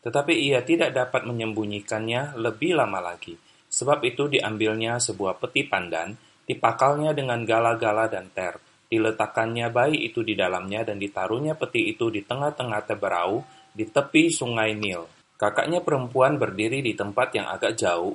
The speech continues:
untuk melihat apakah yang akan terjadi dengan dia. Maka datanglah putri Firaun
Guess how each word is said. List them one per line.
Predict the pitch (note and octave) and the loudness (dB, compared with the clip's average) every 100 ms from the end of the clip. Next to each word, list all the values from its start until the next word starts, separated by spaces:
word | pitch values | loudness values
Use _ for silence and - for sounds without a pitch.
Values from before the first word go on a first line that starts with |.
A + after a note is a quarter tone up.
| A2+ | -6
untuk | A2 B2 | -6 -4
melihat | A2 F#2 - E2 - - _ - | -2 -2 -4 -10 -12 -20 _ -14
apakah | - B2+ C3 F3 | -2 0 4 4
yang | E3 A#2+ | 4 4
akan | A2+ C3 D3+ A2 | 2 0 2 -2
terjadi | G2+ F#2 G#2+ A2 | -2 0 0 -2
dengan | F#2+ F2+ | -4 -8
dia. | F2+ F2 E2 D#2+ _ _ | -10 -8 -8 -8 _ _
Maka | - C3+ F3 | -4 2 4
datanglah | D3 A#2 A#2+ B2+ C3+ | 6 4 2 2 0
putri | G#2+ A2+ B2+ C3 | 0 -2 -2 0
Firaun | A2 F#2+ F2 A2 C#3 D3 | 0 2 2 0 -4 -8